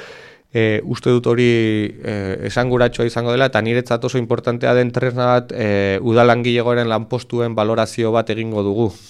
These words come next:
E, orain departamentuz departamentu edo lan-, langilez langile entzuten ditut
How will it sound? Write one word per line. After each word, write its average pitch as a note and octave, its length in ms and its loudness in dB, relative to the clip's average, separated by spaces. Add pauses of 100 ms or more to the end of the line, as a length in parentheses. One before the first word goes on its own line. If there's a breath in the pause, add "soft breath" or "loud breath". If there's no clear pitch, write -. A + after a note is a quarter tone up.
(320 loud breath)
E, G2 520 -4
orain A#2 540 0 (140)
departamentuz A#2+ 720 -4
departamentu B2 640 -2
edo A#2 100 4
lan-, A2+ 300 4
langilez A#2+ 640 2
langile A2+ 920 0
entzuten A#2+ 460 -2
ditut A#2+ 340 -4